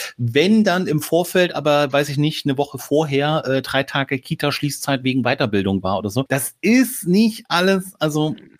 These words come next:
es ist alles nicht ganz so, äh, einfach. Also man, man, man redet ja immer wieder von, von, von Vereinbarkeit, können wir gleich mal drüber reden.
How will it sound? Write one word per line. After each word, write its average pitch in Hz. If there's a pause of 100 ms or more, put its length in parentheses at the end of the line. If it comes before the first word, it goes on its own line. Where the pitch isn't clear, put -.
es 135
ist -
alles 208
nicht 196
ganz 180
so, 156 (640)
äh, 131 (160)
einfach. 143
Also 110
man, 113
man, 113
man 110
redet 156
ja 165
immer 151
wieder 147
von, 135
von, 123
von 120
Vereinbarkeit, 170
können 185
wir 185
gleich 156
mal 147
drüber 131
reden. 175